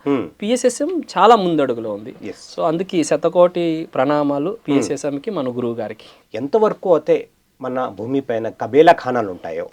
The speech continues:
Speaker 2: ఎస్.
Speaker 1: స్లాటర్ హౌసెస్ ఉంటాయో,
Speaker 2: అవును, సార్.
Speaker 1: అంతవరకు ఈ భూమి పైన యుద్ధం జరుగుతూ ఉంటుంది
Speaker 2: అవును, సార్.
Speaker 1: అన్నది చెప్పడం జరిగింది.
Speaker 2: అవును, సార్.
Speaker 1: So, ఈ విషయంలో మీరేమంటారు?
Speaker 2: అవును, సార్. మేము ఎప్పుడూ, ఆ, ఒక విషయం ఆలోచించేవాళ్ళం.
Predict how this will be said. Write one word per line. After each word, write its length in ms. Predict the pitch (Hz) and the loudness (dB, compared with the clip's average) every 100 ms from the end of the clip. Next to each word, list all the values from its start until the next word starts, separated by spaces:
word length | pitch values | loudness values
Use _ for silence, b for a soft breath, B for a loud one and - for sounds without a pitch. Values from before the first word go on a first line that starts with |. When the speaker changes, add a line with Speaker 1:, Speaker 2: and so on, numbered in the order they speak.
| - | -14
Speaker 2:
ఎస్. 500 | 139 - _ _ - | -18 -20 _ _ 2
Speaker 1:
స్లాటర్ 300 | 135 143 151 | 4 4 4
హౌసెస్ 340 | 156 123 - | 2 0 -4
ఉంటాయో, 260 | 92 80 82 | -10 -8 -6
Speaker 2:
అవును, 120 | - | -6
సార్. 120 | - | -6
Speaker 1:
అంతవరకు 560 | 135 190 165 - 202 180 | -4 2 2 0 -4 -6
ఈ 180 | 160 147 | -6 -6
భూమి 280 | 113 127 151 | -4 -2 -2
పైన 200 | 151 151 | -2 -2
యుద్ధం 340 | 113 101 131 | -4 -4 -6
జరుగుతూ 340 | 104 104 101 113 | -6 -8 -8 -8
ఉంటుంది 520 | 98 92 90 87 82 | -8 -12 -12 -14 -16
Speaker 2:
అవును, 120 | 135 | -18
సార్. 120 | 135 | -10
Speaker 1:
అన్నది 220 | 117 160 110 | -8 -6 -6
చెప్పడం 240 | - 101 | -6 -8
జరిగింది. 300 | 87 73 73 - | -10 -14 -18 -18
Speaker 2:
అవును, 120 | - | -18
సార్. 540 | - - _ - 165 | -18 -20 _ -6 -4
Speaker 1:
So, 60 | 131 | -2
ఈ 140 | 147 | -4
విషయంలో 380 | 170 160 170 160 | -2 -2 0 0
మీరేమంటారు? 640 | 165 151 127 90 78 - _ _ _ | 4 6 6 2 -6 -16 _ _ _
Speaker 2:
అవును, 140 | 180 208 | -2 0
సార్. 200 | 143 95 - | -4 -8 -6
మేము 760 | 170 180 196 233 220 165 160 190 b b b b - | -2 0 0 0 0 -2 -4 -8 b b b b -12
ఎప్పుడూ, 360 | 160 - - 240 220 208 208 202 190 - | -10 -10 -6 -4 -2 -4 -4 -8 -10 -8
ఆ, 100 | - 170 156 143 123 139 175 | -4 -2 -2 -4 -6 -6 -4
ఒక 60 | |
విషయం 340 | 175 180 262 226 | -4 -4 -4 -2
ఆలోచించేవాళ్ళం. 680 | 151 147 - 135 - 120 | -2 -4 -8 -10 -8 -10